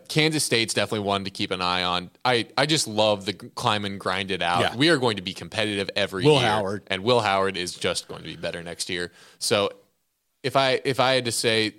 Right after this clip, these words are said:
Speaker 1: the champion's gonna be one of these four teams, it's gonna be the two that played this year, and it's gonna be one of O U and Texas. Those, those are the four teams I'm watching as the front runners. And if I had to take one, I am probably going with, hate to say it, but O U again.
Speaker 2: O U, all right.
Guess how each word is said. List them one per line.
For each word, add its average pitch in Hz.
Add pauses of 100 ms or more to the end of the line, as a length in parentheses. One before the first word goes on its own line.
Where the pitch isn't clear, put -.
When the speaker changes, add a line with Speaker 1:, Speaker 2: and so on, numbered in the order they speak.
Speaker 1:
the 123
champion's 127
gonna 110
be 98
one 92
of 87
these 87
four 92
teams, 95
it's 90
gonna 110
be 98
the 95
two 101
that 90
played 95
this 95
year, 101 (140)
and 98
it's 87
gonna 92
be 85
one 87
of 85
O 87
U 80
and 78
Texas. - (180)
Those, 107 (100)
those 135
are -
the 131
four 113
teams 98
I'm 85
watching 85
as 85
the 90
front 90
runners. 98
And 87
if 104
I 95
had 90
to 90
take 92
one, 104 (360)
I 101
am 98
probably 101
going 90 (360)
with, 90 (800)
hate 117
to -
say 117
it, 101
but 95
O 95
U 90
again. 85 (460)
Speaker 2:
O 123
U, 170
all 120
right. 139